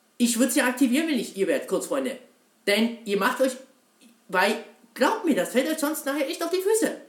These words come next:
Ich weiß, wovon ich rede, nach dem Motto.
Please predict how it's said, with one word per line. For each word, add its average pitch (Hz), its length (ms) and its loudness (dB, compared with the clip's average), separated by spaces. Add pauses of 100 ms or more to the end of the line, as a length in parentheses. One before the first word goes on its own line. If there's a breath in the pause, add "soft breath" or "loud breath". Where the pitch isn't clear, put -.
(360)
Ich 285 340 4
weiß, 370 420 2
wovon 240 380 2
ich 214 220 -6
rede, 151 340 2 (280)
nach 180 180 -2
dem 170 120 -6
Motto. 147 400 -4